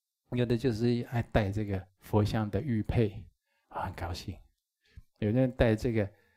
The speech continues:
Om Mani Padme Hum的银手镯，有人戴这个护法的戒指，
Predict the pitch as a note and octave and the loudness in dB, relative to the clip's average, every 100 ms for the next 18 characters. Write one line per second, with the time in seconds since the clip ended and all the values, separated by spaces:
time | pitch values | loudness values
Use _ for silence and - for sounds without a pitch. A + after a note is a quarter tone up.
0 | _ _ _ _ D3 C3 B2 A#2 B2 A#2+ | _ _ _ _ 2 4 4 2 2 2
1 | A2+ A#2+ A2 A2 G#2+ A2 A#2 G2+ F#2 - | 2 2 2 0 2 0 2 2 2 -2
2 | F2+ F2 F2 - - _ _ _ _ _ | -2 -2 -6 -10 -18 _ _ _ _ _
3 | A2 G#2+ A#2+ A#2+ A#2 G#2+ A2+ G#2 G2 - | -2 0 2 2 2 2 0 0 -2 2
4 | D3 A#2 F#2 F2+ G2+ - C#3+ A2+ G2+ G2+ | 4 6 2 -4 -6 0 0 0 -2 -10
5 | F2 | -12